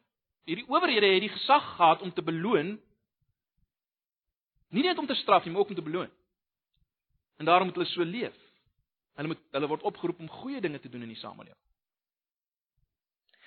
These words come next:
So baie belangrik, eh, ons moet dit raak sien, deel van die onderwerping aan die owerheid.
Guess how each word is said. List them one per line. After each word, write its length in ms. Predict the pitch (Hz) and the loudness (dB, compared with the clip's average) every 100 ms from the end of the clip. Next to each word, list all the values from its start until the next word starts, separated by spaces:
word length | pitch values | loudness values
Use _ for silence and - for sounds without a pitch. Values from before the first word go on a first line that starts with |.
| - - - _ | -20 -20 -20 _
So 140 | 262 233 | 6 8
baie 200 | 233 403 | 8 6
belangrik, 340 | 285 254 240 - | 4 2 2 -2
eh, 240 | - 190 190 | -10 -12 -6
ons 80 | 190 | -2
moet 120 | 294 | 0
dit 80 | 392 | 4
raak 240 | 175 202 | 6 6
sien, 200 | - 196 170 - | 2 -8 -8 -4
deel 300 | 269 392 381 | 2 4 4
van 140 | 339 269 | 0 -2
die 80 | 254 | -2
onderwerping 640 | 233 156 165 233 - 240 | -4 2 6 6 6 -4
aan 120 | 196 | -4
die 80 | - | 0
owerheid. 380 | 208 156 110 | 0 2 0